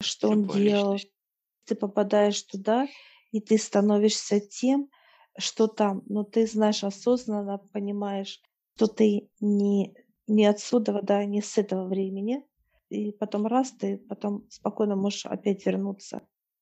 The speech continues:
Speaker 1: Тебя там никто не оставит. Ты
Speaker 2: Как,
Speaker 1: можешь как
Speaker 2: как реальный участник, да, тех
Speaker 1: Да.
Speaker 2: событий вживую.
Speaker 1: Да.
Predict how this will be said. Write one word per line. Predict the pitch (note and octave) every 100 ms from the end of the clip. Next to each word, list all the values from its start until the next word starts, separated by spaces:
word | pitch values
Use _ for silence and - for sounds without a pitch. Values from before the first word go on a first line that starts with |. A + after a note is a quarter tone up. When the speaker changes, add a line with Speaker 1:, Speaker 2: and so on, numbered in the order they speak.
| _ _ -
Speaker 1:
Тебя | A3+
там | A3+ A3+
никто | A3+ A3 -
не | G#3+ G3+
оставит. | G3+ - G3 G3 F#3+ _ _ _ _ _ _ _ _ _ _ _ _ _ -
Ты | G#3+
Speaker 2:
Как, | A3
Speaker 1:
можешь | G#3
как | - -
Speaker 2:
как | - -
реальный | G#2+ F#2 F#2+ G2
участник, | - E2 E2 - D2 -
да, | C#2+
тех | - -
Speaker 1:
Да. | -
Speaker 2:
событий | - D2 A3+ C4+ - - C#2+
вживую. | - - E3 D3+ A#2+ D3 -
Speaker 1:
Да. | G#3 G#3+ G#3